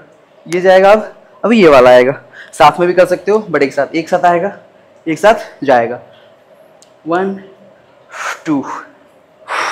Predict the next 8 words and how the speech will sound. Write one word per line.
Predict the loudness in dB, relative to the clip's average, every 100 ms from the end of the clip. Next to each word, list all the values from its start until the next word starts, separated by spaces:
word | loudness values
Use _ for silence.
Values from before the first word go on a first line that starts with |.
| -4
वन, | -2 0 -4 -10 -20 -20 _ _ _ -20 -20 -18 -10
टू, | -4 -4 -6 -14 -20 _ _ _ -20 _ _ -20 -20 -12
वन, | -6 -6 -6 -10 _ _ _ _ _ _ _ -16 -16 -12
टू, | -8 -8 -8 -14 -16 _ _ _ _ _ -20 -20 -20 -16 -10
वन, | -8 -8 -10 -16 _ _ _ _ _ _ -20 -20 -12
टू, | -6 -4 -6 -12 -20 -20 -20 _ _ -20 -20 -20 -16 -6 2
वन, | 4 4 2 -2 -10 -18 _ _ _ _ -16 -12 -12 -6
टू। | -4